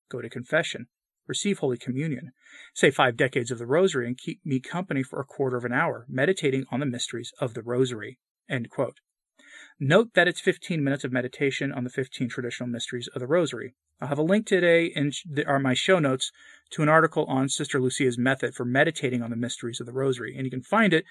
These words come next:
at return to tradition dot org. That's the name of this podcast with a dot org at the end. Just skip past the Patreon pop-up unless you want to become a patron of the channel,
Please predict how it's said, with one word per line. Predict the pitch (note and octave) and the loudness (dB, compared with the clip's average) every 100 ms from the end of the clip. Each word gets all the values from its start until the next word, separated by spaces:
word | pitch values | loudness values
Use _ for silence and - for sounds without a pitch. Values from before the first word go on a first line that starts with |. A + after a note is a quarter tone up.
| - - - - | -18 -20 -2 4
at | |
return | E3 F#3 F3+ | 4 4 2
to | |
tradition | D#3 D3 C3 B2+ | 2 0 0 -2
dot | A#2 C3+ | -2 0
org. | B2+ A2 - - | 0 -2 -10 -12
That's | C3 - | -12 -10
the | A#2+ A#2+ | -10 -4
name | C3+ B2 | -2 0
of | |
this | A#2+ | -4
podcast | - C3+ B2 B2 A2+ | -4 -4 -2 -4 -4
with | B2 | -8
a | |
dot | A#2+ B2 | -6 -4
org | B2+ A#2 | -4 -6
at | A#2+ | -6
the | C3 | -4
end. | B2 A#2+ - - - - | -4 -6 -18 -20 -20 -4
Just | D#3+ | 0
skip | - - | 2 2
past | D#3+ D3+ | 4 2
the | C#3+ | -2
Patreon | - E3+ - C#3+ C3 | -2 -2 0 0 -2
pop-up | - B2+ C3+ C3 | -4 -4 -4 -6
unless | B2 A#2+ - | -8 -6 -8
you | C3 | -6
want | B2 A#2+ | -8 -8
to | |
become | B2 A#2+ | -8 -10
a | |
patron | - B2+ - A2+ | -10 -10 -10 -12
of | |
the | - | -6
channel, | F3 F3+ F3 | -2 -2 -2